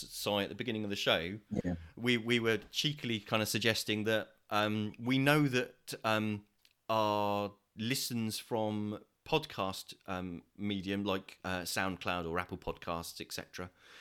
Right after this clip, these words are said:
Speaker 1: um, are, is actually two thousand and twenty-one now. Um, but because the podcast is available to the entire planet,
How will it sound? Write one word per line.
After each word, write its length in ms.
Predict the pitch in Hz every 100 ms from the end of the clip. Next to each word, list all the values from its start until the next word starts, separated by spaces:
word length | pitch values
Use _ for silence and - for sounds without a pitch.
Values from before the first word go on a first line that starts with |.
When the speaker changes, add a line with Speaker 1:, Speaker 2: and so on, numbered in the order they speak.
| - - - -
Speaker 1:
um, 380 | - 101 101 98 -
are, 540 | 101 95 92 92 92
is 160 | - 95
actually 240 | 95 -
two 140 | 87 104
thousand 260 | 98 90
and 80 | 90
twenty-one 500 | - 92 95 92 87
now. 220 | 76 67 90 _ _ -
Um, 440 | 95 98 95 87 - _ - _ _ _ _ _ _ _ _ _ _ -
but 420 | 113 87 - - -
because 320 | 110 139 123
the 80 | -
podcast 540 | - 135 - 120 110
is 100 | 117
available 680 | 104 101 139 135 110 87 95
to 120 | -
the 140 | - 104
entire 300 | 101 120 101
planet, 440 | - 143 101 87